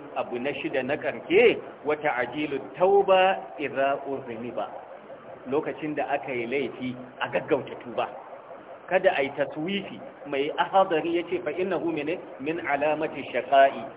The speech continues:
wal khizlani wa tamsil basira." Duk wanda zai ce, "Gobe na tuba," to alaman mari arziki ne. Kila dan wuta ne, shine shaqi,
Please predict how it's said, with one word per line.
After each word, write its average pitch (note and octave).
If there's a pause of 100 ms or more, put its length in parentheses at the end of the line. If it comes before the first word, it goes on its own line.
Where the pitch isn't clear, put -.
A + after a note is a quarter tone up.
wal D#3+
khizlani C#3+ (280)
wa C#3+
tamsil E3+
basira." A2+ (920)
Duk G3+
wanda A3
zai F#3
ce, F#3
"Gobe F3
na C4
tuba," E3+ (460)
to D#3
alaman D#3+ (920)
mari F#3+
arziki D#3
ne. C3 (600)
Kila G3+
dan D#3+
wuta E3+
ne, C#3
shine A3+
shaqi, F3+